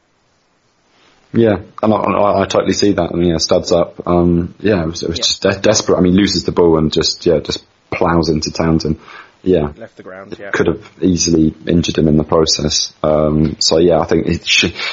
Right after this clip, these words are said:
Speaker 1: he should have had a yellow card. I mean, I'm, I'm actually, you know, uh, dare I say it, a little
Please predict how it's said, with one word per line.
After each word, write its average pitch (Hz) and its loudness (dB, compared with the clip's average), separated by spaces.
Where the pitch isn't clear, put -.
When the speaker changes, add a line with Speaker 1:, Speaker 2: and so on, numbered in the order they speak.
Speaker 1:
he 98 0
should - 2
have 107 0
had 85 0
a 85 2
yellow 85 2
card. 85 0
I 78 -6
mean, 80 -6
I'm, 85 -6
I'm 85 -2
actually, - -10
you 90 0
know, 76 -2
uh, - -12
dare 80 2
I 76 0
say 82 0
it, 78 -2
a - -6
little 85 -2